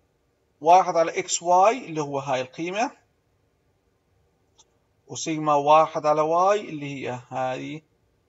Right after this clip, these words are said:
سيجما واحد على واي اللي هو هذه القيمة. الآن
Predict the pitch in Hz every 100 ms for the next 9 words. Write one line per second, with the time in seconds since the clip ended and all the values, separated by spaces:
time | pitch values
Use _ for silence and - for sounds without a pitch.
0 | _ - 135 127 120 113 143 151 - 156
1 | - 147 143 147 - _ _ _ _ _
2 | _ 180 151 170 202 - 143 131 127 123
3 | 127 113 104 - - 120 - _ _ _
4 | _ _ _ _ _ _ _ _ _ _
5 | _ _ _ _ _ _ _ _ _ _
6 | _ _ _ _ 123 - 156 180 233